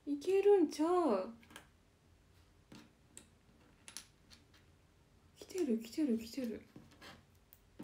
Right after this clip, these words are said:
え、これいけちゃうかも。これでできなかったらもう、本当に、私は、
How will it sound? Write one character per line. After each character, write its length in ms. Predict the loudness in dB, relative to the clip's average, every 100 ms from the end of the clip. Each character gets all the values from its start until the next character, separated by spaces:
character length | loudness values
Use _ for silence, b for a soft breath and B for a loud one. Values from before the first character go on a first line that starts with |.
| -18 -20 -10
え、 60 | -8
こ 140 | 0
れ 80 | 0
い 40 |
け 140 | 4 2
ち 120 | 2
ゃ 40 | 0
う 80 |
か 120 | 4 4
も。 420 | 4 0 -4 -12 -20 -20 -20 -20 -20 B B -20 -20 _ -20 -20 -20 -20 _ _ _ _ _ -20 _ -20 _ _ _ _ _ _ _ _ _ _ _ _ _ _ _ _ _ _ _ -16
こ 140 | -2
れ 60 | 2
で 100 | 4
で 120 | 4
き 80 | 4
な 120 | 2
か 100 | 2
っ 80 | -4
た 140 | -4 -4
ら 80 | -4
も 300 | -6 -8 -14
う、 20 | -18 -20 _ _ _ -20 -20 _ -20 -20 -20 -20 -20 _ _ _ _ _ -20 -20 _ _ _
本 160 | -8 -8 -6
当 80 | -4
に、 200 | -4 -4 -12 -20 _ -18 -18 -20 _ -20 -20 _ _ -20 _ -20 -20 -20 -20
私 280 | -20 -14
は、 60 | -10